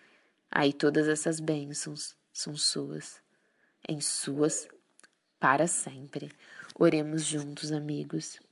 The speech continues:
Ó Deus, gracioso Pai Celestial,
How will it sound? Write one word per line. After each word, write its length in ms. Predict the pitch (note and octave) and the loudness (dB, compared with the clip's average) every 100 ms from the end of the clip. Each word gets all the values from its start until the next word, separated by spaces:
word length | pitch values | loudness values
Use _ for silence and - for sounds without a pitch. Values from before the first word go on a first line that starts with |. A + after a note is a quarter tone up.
| _ _ _ _ _ _ _ _ _ _ _ - - _ - _ _ _ _ _ _ _ _ _ _ _ _ - - - - - - _ - | _ _ _ _ _ _ _ _ _ _ _ -18 -18 _ -20 _ _ _ _ _ _ _ _ _ _ _ _ -20 -20 -20 -20 -20 -20 _ 10
Ó 140 | F#3+ | 10
Deus, 480 | E3 E3 F3+ G3 E3+ | 10 6 8 6 4
gracioso 720 | E3+ E3 - - D#3+ E3 E3+ | 4 4 4 4 4 4 2
Pai 320 | - D#3 D3 | 4 6 6
Celestial, 840 | D#3+ - E3 D#3 - E3+ D3+ D3 | 4 0 0 0 -2 0 -2 -2